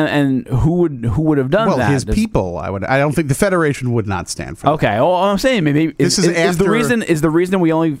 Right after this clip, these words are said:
Speaker 1: have seen one of them is because he was created somehow?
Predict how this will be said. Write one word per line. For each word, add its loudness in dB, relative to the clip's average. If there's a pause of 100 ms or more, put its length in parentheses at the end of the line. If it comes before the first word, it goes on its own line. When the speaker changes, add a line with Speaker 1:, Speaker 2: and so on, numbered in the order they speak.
(140)
Speaker 1:
have -2
seen 0
one 2
of 0
them 0
is -2
because -2
he -2
was -4
created 0 (360)
somehow? 0